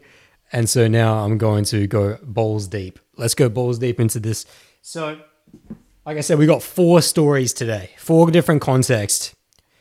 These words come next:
around how to manage the sexual pace, control the sexual pace in the bedroom. What are we even gonna begin with?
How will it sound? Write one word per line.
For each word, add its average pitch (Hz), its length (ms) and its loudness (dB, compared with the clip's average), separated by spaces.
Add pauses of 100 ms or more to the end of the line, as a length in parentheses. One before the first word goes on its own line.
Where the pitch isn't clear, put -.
(200)
around 120 140 0
how 127 180 2
to 127 100 4
manage 120 280 0
the 107 80 -2
sexual 120 320 -2
pace, 107 460 0 (100)
control 113 340 0
the 107 60 0
sexual 110 300 -4
pace 107 400 -2 (280)
in 127 120 -2
the 113 80 0
bedroom. 104 300 -2
What 151 160 0
are 196 40 -4
we 202 120 -2
even 131 180 0
gonna 101 120 -4
begin 98 520 -6
with? 82 280 -10